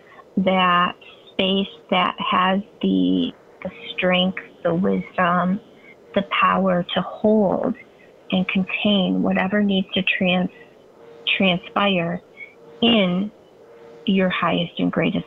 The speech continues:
good. So what do I mean by that? I mean, the feminine container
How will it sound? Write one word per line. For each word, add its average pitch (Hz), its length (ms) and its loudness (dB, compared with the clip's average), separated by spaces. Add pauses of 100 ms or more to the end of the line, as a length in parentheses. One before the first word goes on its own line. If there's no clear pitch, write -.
(120)
good. - 300 -2 (1000)
So 202 100 2
what 202 240 2
do 214 80 0
I 196 120 0
mean 190 200 0
by - 160 -2
that? - 300 -2
I 190 80 -2
mean, 196 480 2 (680)
the 202 160 -2 (100)
feminine 226 440 0
container 185 920 -2